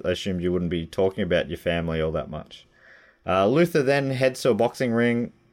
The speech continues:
searching for information. And it turns out Diego trains, works, and lives there. Diego number two, the vigilante.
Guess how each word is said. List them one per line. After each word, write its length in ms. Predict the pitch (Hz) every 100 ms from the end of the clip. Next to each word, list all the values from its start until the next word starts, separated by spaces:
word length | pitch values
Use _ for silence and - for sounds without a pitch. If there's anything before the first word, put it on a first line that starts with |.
| _
searching 400 | - - 117 131
for 160 | 113 123
information. 760 | 117 117 104 107 - 107 107 107 _ _ _ _ _ _ _ _ _ _
And 320 | 98 107 107 101
it 140 | 92
turns 340 | - 143 139
out 320 | 120 117 104 85
Diego 420 | 107 104 113 98
trains, 440 | - 110 104 101
works, 360 | 95 98 92 -
and 200 | - 95
lives 300 | 92 107 120
there. 360 | 95 73 71 76 _
Diego 300 | 95 87 82
number 180 | 80 76
two, 540 | - - 98 80 - -
the 60 | -
vigilante. 800 | 85 82 73 82 98 - -